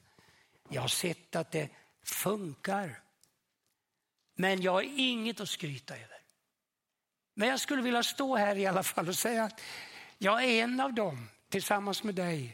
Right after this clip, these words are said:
som säger, Herre, det här skulle jag vilja pröva. Lite mer, lite bättre och på, på ett större allvar. Utmaningarna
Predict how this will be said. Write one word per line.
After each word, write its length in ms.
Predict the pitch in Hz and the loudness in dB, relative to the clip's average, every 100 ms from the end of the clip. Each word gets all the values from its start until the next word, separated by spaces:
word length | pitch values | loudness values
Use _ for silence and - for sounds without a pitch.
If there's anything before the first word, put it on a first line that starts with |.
| - | -10
som 280 | - 226 214 | -6 -4 -2
säger, 480 | - 214 170 160 151 - - - - _ _ _ _ _ | 0 2 2 2 -2 -10 -20 -20 -20 _ _ _ _ _
Herre, 260 | - 196 180 | 0 0 2
det 120 | 196 | 0
här 220 | 185 190 | 2 0
skulle 340 | 147 - 202 196 | -2 -2 -2 0
jag 160 | 180 | 0
vilja 300 | 175 151 147 | 0 -2 -2
pröva. 520 | 135 - 240 143 104 - - _ _ _ _ _ _ | -4 -4 -4 -4 -8 -12 -14 _ _ _ _ _ _
Lite 400 | - 196 190 - | -2 -2 0 -2
mer, 520 | 180 196 156 127 110 - - - - - - - - - | 0 2 0 -2 -6 -10 -18 -20 -18 -16 -14 -14 -14 -6
lite 240 | - - 220 | -4 0 2
bättre 680 | 240 208 - - 170 151 110 - _ _ _ _ _ _ _ | 2 0 -2 -4 -2 -2 -4 -12 _ _ _ _ _ _ _
och 220 | 185 185 | 0 2
på, 280 | 220 185 170 123 | 0 2 0 -2
på 140 | - 214 | 0 0
ett 340 | 202 - 294 | 0 -2 0
större 440 | - - 240 233 208 | 2 4 4 6 4
allvar. 680 | 254 247 147 208 247 123 - _ _ - - - - - _ _ - | 4 0 0 0 -2 -4 -10 _ _ -20 -20 -20 -20 -20 _ _ 4
Utmaningarna 1200 | 320 302 185 220 262 262 254 254 240 226 226 160 | 6 6 4 4 6 6 4 6 6 8 6 4